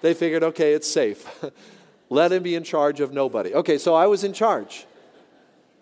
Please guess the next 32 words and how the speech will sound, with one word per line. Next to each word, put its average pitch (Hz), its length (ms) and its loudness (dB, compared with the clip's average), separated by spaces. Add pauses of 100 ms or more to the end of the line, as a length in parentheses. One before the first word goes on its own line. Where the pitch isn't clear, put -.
(200)
But 165 180 -4
you 196 60 2
know, 208 120 4
when 196 140 4
I 208 140 4
got 226 240 4
back, 240 480 2
when 185 200 0
they 208 140 4
got 208 240 2
back, 220 320 0
I 233 80 4
had 233 160 2
to 220 80 -2
give 220 140 0
an 226 60 -2
account. 233 560 -4 (240)
I - 40 -4
had 190 60 4
to 190 80 -4
give 196 80 0
an 202 80 0
account 196 340 -2
for 170 260 2 (240)
why 120 320 0
the 226 120 0
car 302 320 0
was 156 180 -2
smashed 123 400 -4
up 101 180 -2
one 110 160 -4
time. 98 300 -6